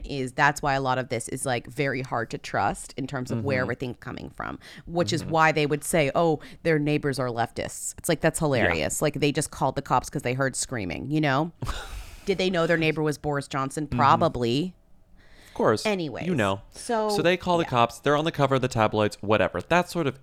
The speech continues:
Speaker 2: it. But last week, things started bubbling up online, uh, specifically on Twitter, um, and some Reddit threads, uh, that the reason behind the fight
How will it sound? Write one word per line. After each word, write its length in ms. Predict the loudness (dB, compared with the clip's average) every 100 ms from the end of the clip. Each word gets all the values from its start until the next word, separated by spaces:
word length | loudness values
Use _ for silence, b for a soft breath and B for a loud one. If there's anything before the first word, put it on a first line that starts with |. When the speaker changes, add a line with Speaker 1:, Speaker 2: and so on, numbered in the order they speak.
| -10
Speaker 2:
it. 260 | -8 -8 _ -20 b b b b _ 4
But 360 | 6 6 0 _ -20 -20 -20 -8
last 540 | -2 0 0 -4 -8
week, 340 | -8 -8 -10 -18 _ _ _ -14
things 260 | -6 -6 -4
started 500 | -4 -4 -6 -6 2
bubbling 360 | 4 4 2
up 160 | 0 -2
online, 580 | 0 0 0 0 0 -2 -2
uh, 100 | -2
specifically 460 | -2 -6 -6 -4 -2
on 180 | -4 -6
Twitter, 560 | -8 -4 0 0 -2 -10 _ _
um, 200 | -2 -2 -2
and 140 | -4
some 140 | -4 0
Reddit 300 | 0 0 -2
threads, 480 | -2 -2 -4 -10 -20 b b b b
uh, 360 | -4 -2 0 -2 -6 -14
that 480 | -4 -2 0 -2 -6 _ _ _ _ _ -6
the 120 | -2
reason 520 | -2 -2 -2 -2 -2 -2
behind 420 | -2 -2 -4 -4
the 80 | -8
fight 440 | -6 -2 -2 -4